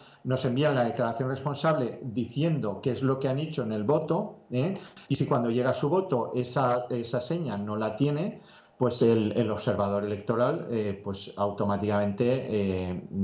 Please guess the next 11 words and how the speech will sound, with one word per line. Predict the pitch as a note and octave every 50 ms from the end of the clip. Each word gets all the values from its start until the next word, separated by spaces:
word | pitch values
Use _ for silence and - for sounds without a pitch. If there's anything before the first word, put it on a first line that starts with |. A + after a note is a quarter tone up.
| F#2+ F#2 F#2+ -
hace | G2+ G2 - A2+ G#2 -
constar | A2 G2 F#2+ - - G#2+ G#2
en | G#2 G#2
acta | G#2 G2+ - A2+ G#2+ -
también, | B2+ B2+ C#3 D#3 E3+ F3 G3 A3+ - - - - - - - - _
eh, | - B2 B2 B2+ D#3 G3 - - - A2+ G#2
presentando | - A#2 - - B2 G#2 G2+ G2 C3 B2 B2 B2+ A#2+ A2 G#2
la, | G#2 G#2 G2+ G2 F#2+ F#2+ G2 G2 - A2+
la | A2 G#2 G2+ G2+
declaración | G2 G2+ G2+ G#2 G2 G2 G2 - G#2+ F#2+
responsable, | G#2 G2+ - - A#2 A2+ - C#3+ C#3+ C#3+ D#3 F3+ G#3+ A#3 -